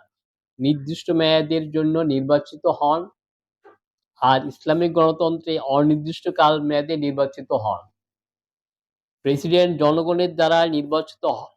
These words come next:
হওয়ায় জাতীয় সংসদের আস্থা অনাস্থার উপর সরকারের মেয়াদ নির্ভর করে না, ফলে প্রেসিডেন্ট শাসিত সরকার স্থিতিশীল সরকার হয়।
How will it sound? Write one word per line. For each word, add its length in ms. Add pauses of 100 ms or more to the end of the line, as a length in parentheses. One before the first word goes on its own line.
(140)
হওয়ায় 460 (500)
জাতীয় 480
সংসদের 680 (360)
আস্থা 300
অনাস্থার 440
উপর 380
সরকারের 680
মেয়াদ 340
নির্ভর 360
করে 300
না, 140 (1200)
ফলে 260
প্রেসিডেন্ট 540
শাসিত 420
সরকার 600
স্থিতিশীল 640
সরকার 480
হয়। 320